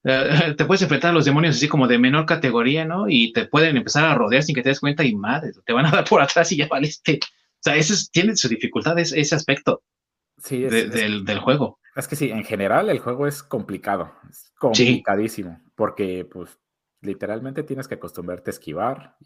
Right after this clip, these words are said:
Speaker 2: y pegar y como ver las aperturas de tus enemigos y el, pues, el lado contrario, ¿no? De que tus enemigos,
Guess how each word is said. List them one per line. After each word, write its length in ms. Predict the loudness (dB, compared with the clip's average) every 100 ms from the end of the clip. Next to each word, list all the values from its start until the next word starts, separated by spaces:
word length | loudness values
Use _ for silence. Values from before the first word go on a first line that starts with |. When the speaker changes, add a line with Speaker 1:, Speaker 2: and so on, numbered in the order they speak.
| _ -20
Speaker 2:
y 80 | -12
pegar 300 | -8 -4 -4
y 120 | -6
como 360 | -8 -10 -12 _ _ _ _ _
ver 240 | -4 -2 0
las 520 | -2 -4 -8 -20 -14
aperturas 540 | -12 -6 -6 -6 -6 -6
de 80 | -10
tus 160 | -10
enemigos 600 | -12 -10 -8 -8 -8 -16 _ _ _ _ _ _ _ _ _ _ _ _
y 160 | -4
el, 720 | -2 -2 -4 -6 -8 -10 -12 -14
pues, 320 | -12 -12 -10 -6
el 100 | -2
lado 440 | -2 -2 -4 -8 -14
contrario, 340 | -8 -6 -4
¿no? 180 | -6 -6
De 120 | -8
que 120 | -10
tus 220 | -14 -14 -12
enemigos, 600 | -12 -12 -10 -12 -14